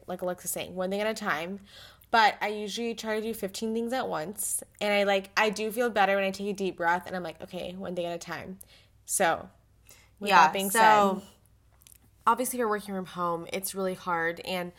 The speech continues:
Speaker 2: you don't really have a separation of, like, life, like, family life and, like, your work life,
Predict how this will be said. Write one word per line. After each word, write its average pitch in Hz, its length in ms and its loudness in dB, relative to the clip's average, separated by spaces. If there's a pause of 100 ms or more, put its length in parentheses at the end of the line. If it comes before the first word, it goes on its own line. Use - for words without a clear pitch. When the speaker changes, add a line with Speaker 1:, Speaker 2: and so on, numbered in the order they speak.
(320)
Speaker 2:
you 226 100 -4
don't 196 240 2
really 208 200 -4
have 185 300 6
a - 80 -6
separation 185 800 -4
of, 170 160 -4
like, 165 240 -4 (240)
life, 180 460 4 (120)
like, 180 240 -10
family 196 280 -2
life 180 280 4
and, 175 120 -8
like, 170 180 -10
your 170 80 -8
work 165 240 -4
life, 233 340 2